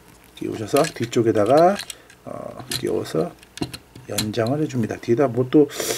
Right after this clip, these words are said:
무슨 장치가 들어갈 것 같은데. 그리고 나셨어. 아, 뒤쪽에다가 또 멋있는 거 뭐 하나 만드는데. 자, 기역자 갖다가 요거 끼우시고,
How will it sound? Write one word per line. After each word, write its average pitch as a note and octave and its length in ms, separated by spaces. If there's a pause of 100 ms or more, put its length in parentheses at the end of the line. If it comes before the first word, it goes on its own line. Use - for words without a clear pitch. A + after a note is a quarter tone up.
(180)
무슨 C3 200
장치가 - 400
들어갈 A2 280
것 - 160
같은데. A#2 500 (960)
그리고 C3+ 280
나셨어. A#2+ 840 (420)
아, G#2+ 380
뒤쪽에다가 A2 560
또 A2+ 140
멋있는 G#2+ 400
거 A2 100
뭐 G#2 140
하나 A2 120
만드는데. A#2 680 (760)
자, G#2 640
기역자 B2 440
갖다가 A#2 540 (260)
요거 G#2+ 300
끼우시고, C#3 640